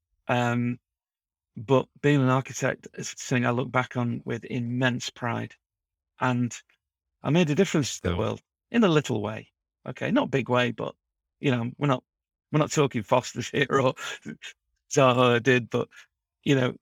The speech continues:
Speaker 1: y-, you make a contribution to making the world a better place. And that's, you know, you can say that at the end of the day. "Well, I,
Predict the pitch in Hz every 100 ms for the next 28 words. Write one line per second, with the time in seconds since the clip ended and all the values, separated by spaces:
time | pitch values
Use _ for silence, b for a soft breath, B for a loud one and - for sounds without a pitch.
0 | - - - - 170 185 196 170 185 170
1 | - 151 165 - 123 123 120 123 120 117
2 | 107 120 - - 113 113 - 120 139 -
3 | - - _ _ _ _ 156 156 113 -
4 | _ _ _ 190 185 214 208 147 127 135
5 | 120 110 107 - 120 156 147